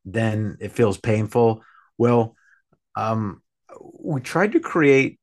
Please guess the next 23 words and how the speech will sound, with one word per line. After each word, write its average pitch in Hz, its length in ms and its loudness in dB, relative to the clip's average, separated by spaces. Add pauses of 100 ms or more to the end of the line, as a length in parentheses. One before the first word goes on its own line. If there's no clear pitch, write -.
during 127 300 -2
this 117 180 -6
season 92 580 -6 (160)
a 110 80 -2
real 120 260 4
balance, 101 580 -2
a 107 60 -4
roller 120 380 4
coaster 92 420 -4
ride, 87 420 -10
so - 200 -4
to 92 80 -8
speak. - 440 -6 (420)
And, 120 400 2 (200)
and 127 140 0
if 117 120 -6
you, 120 540 2
you 156 140 -2
know, 135 100 2
picture 147 680 -2 (560)
a 143 120 -2
roller 139 320 2
coaster - 560 -14